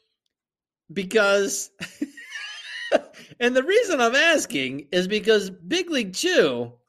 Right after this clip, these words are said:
is chewing gum that is made in such a way that it's to mimic chewing tobacco. <laughs>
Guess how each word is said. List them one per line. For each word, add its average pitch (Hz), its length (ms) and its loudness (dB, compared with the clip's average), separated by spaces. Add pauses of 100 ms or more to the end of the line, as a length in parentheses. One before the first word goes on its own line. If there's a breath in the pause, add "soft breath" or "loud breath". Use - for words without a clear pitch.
(1160)
is 185 300 2
chewing 320 480 4
gum 120 560 0 (1600)
that 190 440 2 (800)
is 175 400 2
made 247 380 2
in 208 140 2
such 220 280 2
a 185 80 8
way 156 800 2
that 156 460 2 (1000)
it's 175 220 -2
to 190 140 0
mimic 165 840 0 (560)
chewing 349 640 6
tobacco. 131 920 0 (160)
<laughs> - 100 -2